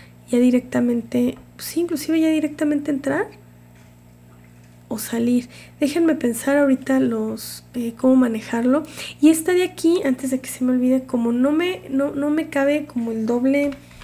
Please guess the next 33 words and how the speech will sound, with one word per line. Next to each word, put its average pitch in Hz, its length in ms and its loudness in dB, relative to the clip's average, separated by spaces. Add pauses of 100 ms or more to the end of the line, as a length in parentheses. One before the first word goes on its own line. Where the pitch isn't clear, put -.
(340)
eh, 220 320 -6
cajón, 254 460 -2 (520)
aquí 240 220 0
es 240 80 4
donde 262 220 4
vamos 233 500 -4
a, 220 140 -8
a 226 160 -8
ver 233 220 -4
qué - 160 -8
nos 226 220 -8
cabe. 254 280 0
Entonces 226 380 -8
tenemos 269 440 -2
quince 269 420 0
metros. 240 560 -4 (520)
Esto 277 340 2
vamos 285 280 0
a 262 40 0
recurrir 233 420 -4
a 240 40 -2
nuestro 220 340 -8
análisis 220 480 -8
de 226 80 -8
acá. 254 280 -6 (280)
Entonces - 240 -12
con 254 160 2
quince 320 320 -4
metros, 339 440 -2
¿para 240 260 -4
qué 262 140 -4
nos 262 220 0
alcanza? 226 560 -8